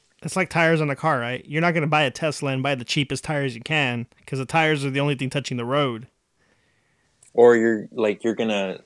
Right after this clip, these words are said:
Speaker 2: say, "Okay, I'm gonna spend, you know, I don't, maybe, like, four hundred dollars on two tires on the driver's side, and then just, like, some knockoff, you know, whatever's on the, the passenger."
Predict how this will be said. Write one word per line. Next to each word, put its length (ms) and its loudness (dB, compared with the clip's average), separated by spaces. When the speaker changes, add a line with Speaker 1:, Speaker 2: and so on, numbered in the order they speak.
Speaker 2:
say, 300 2
"Okay, 400 0
I'm 140 2
gonna 340 0
spend, 520 -2
you 80 -2
know, 460 0
I 80 -6
don't, 280 -8
maybe, 240 -2
like, 160 -2
four 260 6
hundred 220 0
dollars 400 6
on 240 -4
two 280 2
tires 580 2
on 280 -6
the 120 0
driver's 440 6
side, 360 4
and 200 -6
then 200 0
just, 200 -10
like, 240 0
some 360 0
knockoff, 760 4
you 120 -8
know, 140 0
whatever's 540 6
on 180 -2
the, 180 2
the 140 -2
passenger." 720 -2